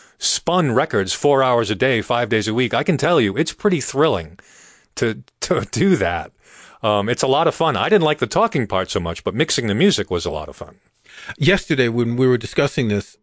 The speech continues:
Speaker 2: I went to look and see if there was any local radio here in Stratford-upon-Avon, and there is. There's, there are two radio stations, and they're manned by volunteers, and they're on Friday, Saturday, and Sunday. And,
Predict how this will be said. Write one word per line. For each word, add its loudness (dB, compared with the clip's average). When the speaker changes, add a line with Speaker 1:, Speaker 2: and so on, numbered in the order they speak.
Speaker 2:
I 2
went 0
to -2
look -2
and -2
see -2
if -2
there 0
was -2
any 0
local 0
radio 2
here 0
in -4
Stratford-upon-Avon, -2
and 0
there 0
is. 0
There's, 0
there 4
are 0
two 2
radio 2
stations, -4
and 0
they're 0
manned 0
by 2
volunteers, 0
and -4
they're -2
on 0
Friday, 0
Saturday, -2
and -2
Sunday. -2
And, 0